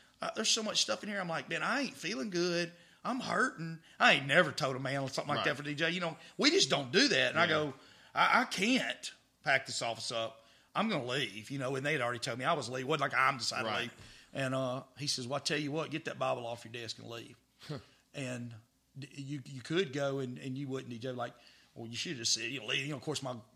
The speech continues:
Speaker 1: my boys, "Leave
Speaker 2: Yeah.
Speaker 1: that Bible there, like, make them take it off." But
Speaker 2: Yeah.
Speaker 1: this was the Bible my mama had bought
Speaker 2: Right.
Speaker 1: me. It had things wrote in it. I'd had it since I was seventeen. I did get that Bible and leave, man.
Speaker 2: Mm-hmm.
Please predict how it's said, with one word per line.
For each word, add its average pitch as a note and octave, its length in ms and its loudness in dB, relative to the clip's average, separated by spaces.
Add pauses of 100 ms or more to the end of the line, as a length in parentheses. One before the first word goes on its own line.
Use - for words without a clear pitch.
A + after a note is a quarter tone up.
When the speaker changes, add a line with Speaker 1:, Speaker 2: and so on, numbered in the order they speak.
(160)
Speaker 1:
my B2+ 120 -6
boys, B2 580 -4
"Leave B3 180 8
Speaker 2:
Yeah. F3+ 120 10
Speaker 1:
that - 60 4
Bible G#3+ 280 10
there, G3 180 10
like, D#3+ 240 6
make - 180 0
them G3+ 160 -2
take E3 160 2
it C#3+ 60 0
off." C3+ 160 0
But C#3 140 -4
Speaker 2:
Yeah. G#2 160 -2 (280)
Speaker 1:
this G3 200 6
was E3 140 0
the C3+ 80 -6
Bible C3 340 0
my A#2+ 140 -6
mama C3+ 380 -2
had A2 160 -8
bought A2+ 120 -2
Speaker 2:
Right. G#2 260 0
Speaker 1:
me. A2+ 60 -8
It - 40 -6
had A#2+ 140 -6
things C#3+ 320 -8
wrote A#2 220 -6
in G#2+ 120 -10
it. A2 140 -14 (360)
I'd A2+ 140 -6
had C3 240 4
it B2+ 100 -6 (100)
since - 240 -6
I B2 80 -2
was A#2+ 140 -4
seventeen. A#2 580 -6 (280)
I A#2 120 -8
did A#2+ 300 -6
get A2 160 -14
that - 180 -14
Bible A2 300 -8
and G#2+ 120 -14
leave, G#2+ 340 -12
man. A#2+ 140 -8
Speaker 2:
Mm-hmm. A#2+ 300 -10